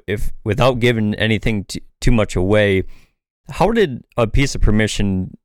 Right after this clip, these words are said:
uh, you know, a piece of property come about that both of you guys have permission on? Like, did both of you guys approach that landowner? Did one get permission and be like, "Hey, do you, do you wanna share this with me?" Because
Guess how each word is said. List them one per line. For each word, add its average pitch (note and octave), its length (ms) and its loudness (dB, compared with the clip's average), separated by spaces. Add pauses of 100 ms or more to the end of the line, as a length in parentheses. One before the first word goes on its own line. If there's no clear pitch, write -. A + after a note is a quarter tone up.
(320)
uh, F#2+ 60 -2
you G#2+ 160 0
know, G#2 100 0
a F#2 60 -2
piece A#2 240 0
of - 80 -2
property G2+ 420 4
come G2 240 0
about F2+ 380 0
that F#2 320 -4
both A2 280 4
of F#2+ 120 0
you F2+ 80 0
guys F2+ 260 -2
have F#2 180 -2
permission F2+ 440 -4
on? F2 120 -2
Like, D2+ 200 -4 (560)
did F2+ 160 -4
both A2 260 2
of B2 80 0
you B2+ 120 2
guys B2+ 280 4
approach B2+ 360 2
that B2+ 160 2
landowner? B2+ 680 0
Did G2 260 0
one A2 220 2
get A2+ 180 2
permission A#2 540 2
and G2+ 140 0
be G2 60 2
like, F2 180 0
"Hey, C#3+ 200 2
do G2+ 80 -4
you, A2+ 140 0
do G2 80 -6
you G#2+ 80 0
wanna G#2+ 220 -2
share B2 280 0
this B2 240 -2
with C3 200 -2
me?" B2 180 0
Because A2 300 0